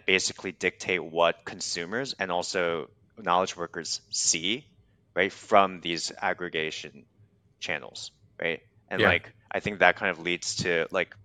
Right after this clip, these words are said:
Speaker 1: to your example of, like, both consumption, both in terms of compute and also, like, labor hours, like, not being viable input variables for business,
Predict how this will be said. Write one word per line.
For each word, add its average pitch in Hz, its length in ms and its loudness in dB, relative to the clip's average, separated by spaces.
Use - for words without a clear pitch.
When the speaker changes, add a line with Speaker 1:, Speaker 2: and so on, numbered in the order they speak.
Speaker 1:
to 95 120 -6
your 90 200 0
example 90 440 -2
of, 98 140 -6
like, - 280 -2
both 90 200 -6
consumption, 107 720 -4
both 87 280 0
in 92 160 -10
terms 90 240 -6
of - 100 -6
compute 90 520 -4
and 92 100 -4
also, 82 420 0
like, 73 240 -10
labor 87 400 2
hours, 139 560 2
like, 87 200 0
not 90 340 8
being 85 320 -4
viable 80 720 2
input 101 340 -2
variables 80 540 0
for 78 400 -6
business, 82 640 -2